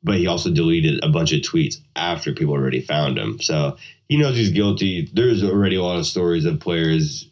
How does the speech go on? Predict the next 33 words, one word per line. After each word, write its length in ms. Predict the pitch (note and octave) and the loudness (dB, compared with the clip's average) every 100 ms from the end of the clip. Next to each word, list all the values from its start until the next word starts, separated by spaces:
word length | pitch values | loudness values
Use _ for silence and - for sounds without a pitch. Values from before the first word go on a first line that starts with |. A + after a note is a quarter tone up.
| _ | _
um, 560 | C#2+ C#2 C2+ B1 A#1+ C#2 | -4 -2 -2 -4 -8 -10
going 200 | - F#2 | -4 0
to 40 | E2 | 2
Utah 600 | D#2 E2 D#2 D#2+ D#2+ D2+ | 2 2 0 0 2 0
and 160 | B1 | -2
hating 380 | C2+ D2+ D#2 D2+ | 0 2 2 2
playing 300 | D2+ D#2+ D#2+ | 0 0 2
in 140 | D#2+ D2+ | 2 2
Utah. 560 | D2+ C#2+ D2 C#2+ D2 - _ - | 2 0 0 0 -4 -10 _ -4
But 280 | G#2+ G#2 E2+ | 0 0 2
the 160 | F#2+ | 0
guy 180 | E2+ F2 | 0 0
who 80 | F2+ | 0
was 100 | D#2+ | 0
also 280 | E2 E2+ - | -2 -4 -2
talking 240 | F2 F2 | 0 0
the 40 | |
shit, 220 | D#2+ F#2 D#2+ | 0 0 0
the 80 | |
fan, 400 | D#2+ F2+ E2+ E2+ | -2 -2 0 0
he 80 | F2 | 2
was 220 | E2 D#2 | 2 0
like, 400 | D2 C2 C2 B1+ - _ _ - | 0 -2 -2 -6 -10 _ _ -4
"Oh, 300 | G2+ F#2+ E2+ | 0 0 0
but 340 | D#2 D#2+ - - | -2 -2 -6 -6
my 100 | C#3+ | 0
wife's, 380 | D3 A2+ F#2+ F2 | 2 2 0 0
like, 220 | D#2+ D#2 | -2 -4
five 380 | - F#2 E2+ D#2+ | -2 0 0 0
two. 580 | - F2+ E2 D#2+ D#2+ D#2 _ _ - | 0 2 4 2 2 -2 _ _ -4
Don't 280 | B2+ B2 G2 | 0 0 2
hurt 180 | G2+ | 2
her." 160 | G2+ D2 | 0 -4